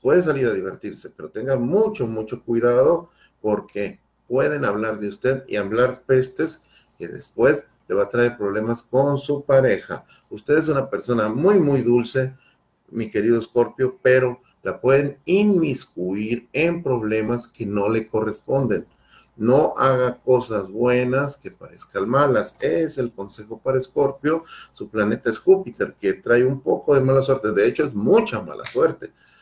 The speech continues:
para las habladurías. Así es que tenga cuidado. Es su número de la suerte, el ocho y el nueve. Mujer y hombre. Mm, indica cama, sexo.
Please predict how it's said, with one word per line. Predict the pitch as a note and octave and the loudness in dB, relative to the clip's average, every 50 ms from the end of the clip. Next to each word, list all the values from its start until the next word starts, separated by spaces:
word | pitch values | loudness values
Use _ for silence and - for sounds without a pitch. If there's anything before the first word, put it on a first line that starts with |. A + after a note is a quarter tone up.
| _ _ - | _ _ -2
para | G#2+ G2+ F#2+ | 0 2 2
las | F#2+ F#2 F2+ F#2+ | 2 0 -2 -2
habladurías. | F2+ F2 F2+ F2 E2+ F2 F#2 G2 G#2 G2 F2+ - - | -4 -2 0 -2 -2 -2 -4 -4 -4 -4 -4 -6 -10
Así | D2 - - G#2+ | -12 -12 -12 -16
es | - | -14
que | - B2+ A2+ | -14 -14 -10
tenga | - B2 B2 B2 A#2 A2+ | -6 -6 -4 -2 -4 -4
cuidado. | - - A2 G2 F#2 G2 C#2+ C2 - _ _ _ _ _ _ _ _ _ _ _ _ | -4 -4 -4 -4 -4 -6 -8 -12 -16 _ _ _ _ _ _ _ _ _ _ _ _
Es | - - - | -14 -12 -6
su | - A2+ A2+ A2 | 0 0 2 2
número | A#2 B2 B2+ B2+ C3 B2 A#2+ A#2 | 2 2 4 4 4 4 6 4
de | A2 G2 | 4 4
la | G2+ G#2 | 2 0
suerte, | - - B2+ C3 C3 - - - D3+ D3+ - - _ - | 0 2 2 2 2 2 0 4 4 4 4 0 _ -4
el | - C#3 D3+ D#3+ D#3 - - _ _ _ _ _ _ - | 0 2 4 4 2 0 -2 _ _ _ _ _ _ -2
ocho | C#3 C#3 C3 B2+ - - F3 F3+ F3+ - - _ _ _ _ _ _ _ _ _ _ _ _ _ _ _ _ _ | 2 2 2 2 2 0 0 0 0 -2 -8 _ _ _ _ _ _ _ _ _ _ _ _ _ _ _ _ _
y | - C3+ | -4 0
el | C3+ B2+ A#2+ A2+ | 2 2 2 2
nueve. | G#2+ G2+ F#2+ F#2+ G2 G#2 G#2+ G#2+ - _ _ - | 0 0 0 0 0 0 -2 -4 -8 _ _ -10
Mujer | A2 G#2 - - C3+ D#3 D3+ | -10 -8 -4 -2 -2 0 0
y | B2+ | -2
hombre. | A2+ G#2 G2 F#2 - - - - | -2 -2 -2 -4 -6 -8 -8 -8
Mm, | - A#2+ C#3+ C#3+ A#2+ - - _ _ F2+ | -6 -6 -4 -4 -6 -8 -10 _ _ -14
indica | F2+ F2+ F#2+ F#2 - - A2 - | -14 -12 -12 -14 -10 -8 -10 -8
cama, | - - - B2+ C3 A#2+ G2+ - - _ | -8 -8 -6 -6 -4 -4 -6 -8 -14 _
sexo. | - - - - - - - - - - | -20 -14 -14 -14 -14 -14 -20 -20 -20 -20